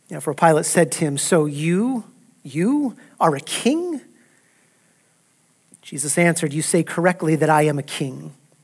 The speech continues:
For this I have been born, and for this I have come into the world to testify to the truth. Everyone who is of the truth hears my voice."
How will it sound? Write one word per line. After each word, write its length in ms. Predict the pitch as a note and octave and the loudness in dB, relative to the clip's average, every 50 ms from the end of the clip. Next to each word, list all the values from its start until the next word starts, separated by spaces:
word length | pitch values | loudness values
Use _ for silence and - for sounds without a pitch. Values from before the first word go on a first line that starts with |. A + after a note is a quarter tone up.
| _ _ _ _ _ _ _ _ _ _ _ _ _ _ _ _ _ _ _ _ | _ _ _ _ _ _ _ _ _ _ _ _ _ _ _ _ _ _ _ _
For 160 | - - C#3+ C3+ | -12 -8 -2 2
this 220 | E3+ F#3+ - A3+ | 2 4 6 6
I 80 | G3+ F#3 | 6 8
have 320 | G3 G3 G#3 G#3+ E3 D3+ | 8 8 6 6 4 4
been 240 | E3+ G#3 A3+ C4 A#3+ | 6 6 8 8 6
born, 400 | F#3+ F#3+ E3+ D#3+ D#3 D#3 F3 F#3 | 6 6 6 6 6 6 4 4
and 120 | F3+ F3 | 2 0
for 120 | - - F3+ | 2 0 4
this 240 | D#3+ G3+ G3 - | 4 6 6 8
I 80 | G#3 F#3+ | 8 8
have 180 | F#3 F3 F3+ - | 8 6 4 4
come 380 | - G3+ G3 F3+ F3 F3+ F3 F3 - - - - - - - - | 4 4 6 6 4 2 -2 -4 -8 -18 -20 -20 -20 -10 0 4
into 300 | A#3+ C4 C#4 A#3 B3 B3 | 6 6 6 8 8 8
the 80 | G#3+ | 8
world 280 | F3 E3+ F3+ F#3 F3+ F3 | 8 8 8 6 6 4
to 60 | F3 | 2
testify 720 | D3+ - - A#3 C4 A#3+ - - A#3 - B3 A#3 A3 A3+ | -4 0 4 4 4 4 4 2 2 6 6 6 8 6
to 240 | A3+ - - - A#3+ | 4 2 2 4 4
the 100 | A3 G#3+ | 4 4
truth. 720 | A#3 - - - - A#3+ G3+ D3+ D3 - - - - - - _ _ _ _ _ _ _ _ _ _ _ _ _ _ _ _ _ _ _ _ _ _ _ _ _ _ _ _ _ _ - _ - - | 2 0 -2 0 2 4 4 2 0 -4 -8 -8 -10 -12 -16 _ _ _ _ _ _ _ _ _ _ _ _ _ _ _ _ _ _ _ _ _ _ _ _ _ _ _ _ _ _ -20 _ -16 -8
Everyone 400 | - D#3+ D3 D#3+ F3 E3 F3 F3 | -6 -4 0 0 2 2 2 2
who 140 | E3+ E3 E3 | 4 4 4
is 160 | D#3 D3 - - - - | 2 2 0 -4 -2 4
of 460 | G#3 F#3+ G3 G#3+ A#3 A#3 G#3+ A#3 A3 | 6 8 8 10 8 6 4 0 -2
the 80 | A#3+ A#3+ | -2 -4
truth 440 | - - - - G3 F#3+ F#3 F3+ | -4 -2 0 2 4 4 4 2
hears 500 | - - - - F#3+ F3+ F3+ F#3 E3 D3 | -2 -8 -4 0 2 2 4 2 2 0
my 400 | F3 E3 E3 E3 D#3 D3+ D3+ D3+ | 0 2 2 2 2 2 2 0
voice." 800 | C#3 C3+ C3+ C3+ C#3+ C3 - - - - - - - - - - | -2 -4 -4 -6 -6 -6 -6 -10 -12 -10 -10 -10 -10 -10 -12 -14